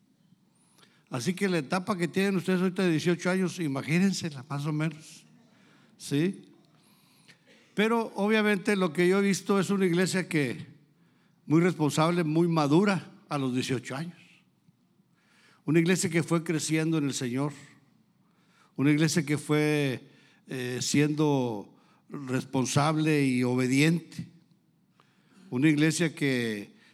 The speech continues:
el centro, como dice José Luis, es Cristo. Yo anoté por aquí,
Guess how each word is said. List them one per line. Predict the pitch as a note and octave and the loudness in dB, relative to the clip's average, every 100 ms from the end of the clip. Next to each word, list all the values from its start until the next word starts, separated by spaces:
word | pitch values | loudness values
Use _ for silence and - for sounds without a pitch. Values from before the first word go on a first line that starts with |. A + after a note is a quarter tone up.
| _ | _
el | A#2+ | -2
centro, | - E3 G#3 G3+ F3+ D#3 - | 0 2 0 0 0 0 -2
como | C#3+ C#3 | -2 0
dice | D3 D3+ | 0 -2
José | D3 C#3 | -6 -4
Luis, | B2+ C#3 - | -2 -2 -2
es | - | -6
Cristo. | - D#3 - - G#2 D#2+ - _ _ _ _ _ _ - - _ - _ | -2 -4 -4 -14 -16 -16 -20 _ _ _ _ _ _ -20 -20 _ -20 _
Yo | - F3 | -2 0
anoté | A3 A3 G3 | 2 0 -2
por | G#2+ | 0
aquí, | G3 - F#3+ G2+ F#2+ E2+ - | -2 -2 -2 0 -2 -6 -14